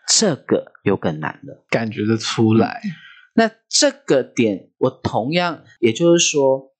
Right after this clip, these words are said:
Speaker 1: 要用意识心去看的时候，就代表说我必须要很深入了解，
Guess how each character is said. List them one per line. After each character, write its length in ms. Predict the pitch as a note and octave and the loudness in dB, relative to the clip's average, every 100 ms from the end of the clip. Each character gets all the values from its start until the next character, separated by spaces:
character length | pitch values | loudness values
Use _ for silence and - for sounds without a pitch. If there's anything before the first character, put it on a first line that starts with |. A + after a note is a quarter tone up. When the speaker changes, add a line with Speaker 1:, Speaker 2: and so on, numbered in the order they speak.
| _ | _
Speaker 1:
要 200 | C#3 E3+ | 0 0
用 180 | F3+ D#3 | 0 -4
意 160 | F3+ D3+ | 0 0
识 240 | - D3+ | 0 -2
心 220 | C3+ C3 | -4 -4
去 120 | C3 C3 | -4 -2
看 340 | - G3 A#2+ | -2 -2 -2
的 100 | G#2 | -2
时 180 | - E2 | -4 -4
候， 180 | A2 - - _ | -4 -4 -8 _
就 80 | F3+ | -2
代 140 | F#3+ E3+ | 0 2
表 180 | C#3 | 0
说 200 | A2+ C#3 | 0 -2
我 340 | C3+ A2+ - _ | 0 0 -2 _
必 280 | - B3+ E3+ | 0 0 0
须 420 | D#3 - E3+ E3+ | -2 -2 -6 -2
要 240 | F3 D#3 C#3 | 0 0 -2
很 240 | C3 G2 | -4 -2
深 380 | - - B2+ C3+ | -2 0 -2 0
入 300 | D3+ C#3+ B2 | 4 4 4
了 420 | G#2 G2 G2 A#2 | 2 0 0 -2
解， 160 | B2 | 2